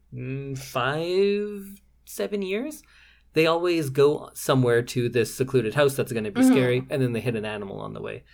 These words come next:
Speaker 1: It was in Get Out, it was in The Invitation, it was in Husk, it was in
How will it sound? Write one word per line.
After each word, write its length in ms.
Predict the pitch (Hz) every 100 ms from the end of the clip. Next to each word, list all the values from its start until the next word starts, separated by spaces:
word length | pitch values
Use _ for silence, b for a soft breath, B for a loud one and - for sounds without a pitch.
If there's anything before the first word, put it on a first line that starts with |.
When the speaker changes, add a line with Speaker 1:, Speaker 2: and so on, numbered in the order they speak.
| b b b
Speaker 1:
It 120 | 131
was 160 | 113 107
in 360 | 113 101 95 - _
Get 180 | - 101
Out, 400 | 107 175 165 135
it 60 | 117
was 120 | 104
in 200 | 107 98
The 100 | 95
Invitation, 720 | 92 - 156 170 139 151 143
it 60 | 110
was 120 | 92
in 180 | 90 92
Husk, 520 | - 170 160 - -
it 80 | 104
was 180 | 107 110
in 240 | 104 98